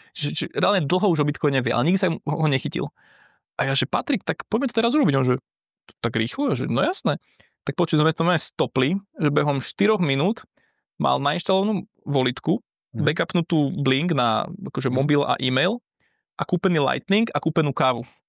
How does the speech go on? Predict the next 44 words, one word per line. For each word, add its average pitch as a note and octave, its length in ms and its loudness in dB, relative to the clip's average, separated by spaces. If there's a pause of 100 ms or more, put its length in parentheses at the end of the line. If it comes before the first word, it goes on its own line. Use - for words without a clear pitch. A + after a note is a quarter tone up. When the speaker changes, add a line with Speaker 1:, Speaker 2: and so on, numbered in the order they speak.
Speaker 2:
Mhm. A#2+ 200 -8
Speaker 1:
Za D3+ 80 -2
štyri F3+ 220 0
minúty. C#3 360 -2 (540)
A - 80 -6
normálne, D3+ 340 2
že C3+ 140 2 (460)
takto - 260 -4
choď D3 220 0 (400)
s - 140 -10
kávou, D#3+ 420 2
pozerá C#3+ 320 0
na C3 140 2
volitku, D3+ 720 0
drží C#3+ 260 0
kávu, C3+ 320 0
že B2 280 2 (760)
what - 140 -2
the - 80 -2
fuck, C3 260 0
že A#2+ 140 -2 (400)
to, - 80 -12 (140)
toto A#2+ 200 -2 (100)
takto - 320 -2
rýchlo, C3+ 340 0
vieš? D#3 260 0 (360)
A - 140 -2
tak D#3+ 300 0
ho G3+ 80 -2
to G3+ 120 2
zošrotilo, C3 540 2
že C#3 100 0
tak, - 280 -2
taký - 220 -2
bol G3 120 4
z - 80 -4
toho A#3 120 2
prekvapený, B2+ 520 0
že C3+ 100 0
potom D3 160 0
sme D3 120 0
ešte - 120 -2
hodinu D3+ 360 2
kecali. - 480 -2